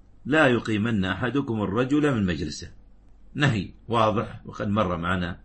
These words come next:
هذا النهي: "لا يقيمن أحدكم الرجل من مجلسه"، ما دام سبقك وجلس في هذا المجلس لا يجوز لك أن تقيمه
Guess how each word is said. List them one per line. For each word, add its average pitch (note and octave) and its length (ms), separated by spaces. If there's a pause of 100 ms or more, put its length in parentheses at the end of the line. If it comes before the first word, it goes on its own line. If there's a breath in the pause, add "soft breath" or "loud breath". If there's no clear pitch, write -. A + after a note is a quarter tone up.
(300)
هذا G2 280
النهي: G#2+ 480 (680)
"لا A#2+ 160
يقيمن G#2+ 540
أحدكم A2+ 520
الرجل C#3 360
من C3 140
مجلسه"، F#2 400 (180)
ما G2+ 120
دام G#2+ 220
سبقك A2+ 560
وجلس G#2 480
في F#2+ 240
هذا G2+ 180
المجلس B2+ 680 (600)
لا D#3+ 200
يجوز G#2+ 340
لك C#3+ 280
أن D#3+ 320 (960)
تقيمه C3+ 840